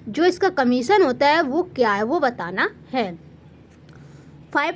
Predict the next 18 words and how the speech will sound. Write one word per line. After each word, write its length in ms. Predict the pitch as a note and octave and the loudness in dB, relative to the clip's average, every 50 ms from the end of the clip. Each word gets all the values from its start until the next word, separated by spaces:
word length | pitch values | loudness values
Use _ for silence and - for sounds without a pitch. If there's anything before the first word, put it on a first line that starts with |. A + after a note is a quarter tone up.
| - - | -2 -2
परसेंट, 380 | F4 F4+ F4+ F#4 G4 G4 F4+ | -2 -2 0 0 0 0 0
फ़ोर 280 | F4+ - C#4 C#4 D#4+ D#4 | 0 0 2 2 2 0
परसेंट, 480 | - E4 E4 E4+ - G4 G4+ F#4 - - | 0 -2 -2 0 0 0 0 0 -2 -4
थ्री 160 | B3 D4+ D4+ | -4 -4 -2
परसेंट, 440 | - D#4+ D#4 D#4 - G#4+ A4 A3 - | 0 0 0 0 0 -2 -2 -2 -4
टू 120 | C4 A#3+ A#3 | -4 -6 -4
परसेंट। 440 | - G#3+ A3 - - G3 F3 F3 - - - - - - - | -6 -10 -10 -8 -10 -10 -10 -12 -16 -20 -20 -20 -10 -6 -2
तो 60 | D4 | 0
गाइस, 160 | E4 F#4 F#4 | 2 2 2
इसका 220 | F#4+ F4 - A4+ F#4+ | 2 2 2 2 4
जो 160 | E4+ G4 D#4+ | 4 2 2
राइट 280 | B3 B3 C4 D4 F4 | 2 0 0 0 0
आंसर 240 | E4+ E4 D#4+ E4+ F#4+ | 0 0 0 2 0
होगा 180 | D#4 C4+ D#4+ D4 | 0 2 0 0
वो 220 | B3+ A3+ D4 F#4 F4+ | 0 0 0 0 0
होगा 180 | D4 B3 D4+ C4+ - - A#3+ | 0 0 -2 -2 -2 -2 -2
ऑप्शन 400 | A#3 A#3 A#3 - - - F#4+ A#4 A#4 - - - - - - - - - | -2 -2 -4 -6 -6 -4 -4 -4 -6 -10 -20 -20 -20 -20 -20 -20 -20 -20
सी, 340 | - - D#4+ D4+ C4 A3 | -4 -2 0 0 0 0